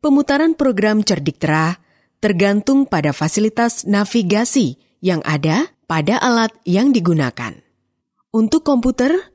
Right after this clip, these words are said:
pemutaran program Cerdiktra mensyaratkan spesifikasi komputer yang memiliki C D-rom atau port U S B, dilengkapi dengan speaker aktif atau headphone.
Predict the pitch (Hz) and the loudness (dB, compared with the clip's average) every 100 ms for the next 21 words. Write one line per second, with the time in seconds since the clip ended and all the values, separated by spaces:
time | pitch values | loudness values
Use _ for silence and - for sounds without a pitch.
0 | _ _ _ 285 262 277 277 320 311 269 | _ _ _ 0 2 2 0 2 0 0
1 | 220 226 220 214 247 233 294 226 160 110 | 0 2 0 0 0 0 -2 -2 -4 -6
2 | - _ _ _ _ - 185 214 165 160 | -12 _ _ _ _ -2 0 2 0 -2
3 | - 214 269 - - 214 233 247 247 233 | -2 0 2 0 0 -2 0 0 0 0
4 | 226 294 294 254 240 233 214 214 214 _ | 0 0 0 0 0 0 0 0 -4 _
5 | _ _ - 220 269 269 233 214 208 196 | _ _ -4 0 2 2 2 2 0 0
6 | 175 160 156 151 262 320 _ _ _ - | 0 0 2 2 2 0 _ _ _ -6
7 | 165 - 226 240 - 254 285 - 196 - | -4 -2 -2 -2 -4 -4 -4 -2 0 0
8 | 269 - 233 156 123 _ _ _ _ _ | 0 0 0 -2 -4 _ _ _ _ _
9 | - 185 175 160 143 - 240 214 143 139 | -2 0 0 0 -2 0 0 2 0 -2
10 | - 143 165 - 165 - 302 - _ _ | -4 -6 -4 -4 -6 -2 -2 -4 _ _
11 | _ 254 277 320 330 294 - 208 135 | _ -6 -4 -2 -2 -2 -2 -2 -2